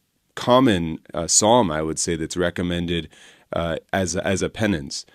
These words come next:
Why? Because it's a, it's a penitential psalm. Uh, he-, here's, here's the idea, um, uh, Edward. The idea is not to, to,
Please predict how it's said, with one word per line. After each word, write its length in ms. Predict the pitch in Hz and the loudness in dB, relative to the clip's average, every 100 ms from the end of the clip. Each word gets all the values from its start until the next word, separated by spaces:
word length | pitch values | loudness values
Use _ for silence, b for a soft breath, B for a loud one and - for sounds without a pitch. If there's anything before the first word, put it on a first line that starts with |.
| B B B B | B B B B
Why? 280 | 104 113 131 | 4 6 6
Because 360 | 123 - 113 107 | 2 2 0 0
it's 160 | 104 | -2
a, 180 | 98 87 | -2 -2
it's 140 | - | -2
a 60 | 104 | -2
penitential 720 | 104 123 120 - 110 104 98 | -2 -2 -2 -2 -4 -2 -2
psalm. 480 | - 107 95 71 71 _ _ _ _ _ _ _ - - | 0 0 0 -2 -8 _ _ _ _ _ _ _ -20 -6
Uh, 220 | 107 101 - B B B | -2 0 -2 B B B
he-, 220 | - - | -10 -6
here's, 400 | 180 220 220 156 | -2 2 2 0
here's 340 | 170 190 208 - | -2 2 2 2
the 140 | 175 | 4
idea, 520 | 117 98 107 90 78 | 4 2 0 0 -2
um, 340 | - 101 90 82 b b b _ _ | -2 0 -2 -6 b b b _ _
uh, 320 | 95 90 87 87 | -4 -2 -4 -4
Edward. 360 | 101 90 92 87 | -4 -2 -4 0
The 120 | 151 | 0
idea 320 | 170 160 214 | 2 2 4
is 180 | 208 120 | 4 4
not 360 | 113 110 - - | 4 2 2 -2
to, 560 | 117 107 92 87 - - | 2 2 2 0 -4 -12
to, 400 | - 80 76 73 | -8 -6 -6 -10